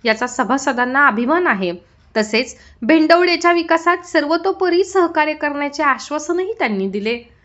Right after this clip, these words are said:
आमदार अशोकराव माने बोलताना म्हणाले, "समाज बांधणीसाठी उत्स्फूर्तपणे पुढे येण्याची गरज आहे.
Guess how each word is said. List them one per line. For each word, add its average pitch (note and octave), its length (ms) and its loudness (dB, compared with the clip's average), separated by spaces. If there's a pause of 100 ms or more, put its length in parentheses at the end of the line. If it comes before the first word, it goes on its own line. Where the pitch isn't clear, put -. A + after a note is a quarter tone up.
(260)
आमदार A#3+ 360 2
अशोकराव B3 460 -4
माने A#3+ 280 -4
बोलताना A#3+ 460 -4
म्हणाले, B3 420 -6 (300)
"समाज B3 380 -2
बांधणीसाठी B3 720 -2
उत्स्फूर्तपणे C4+ 840 -6
पुढे C4 360 -2
येण्याची B3 380 -6
गरज B3+ 300 -2
आहे. A#3 240 -2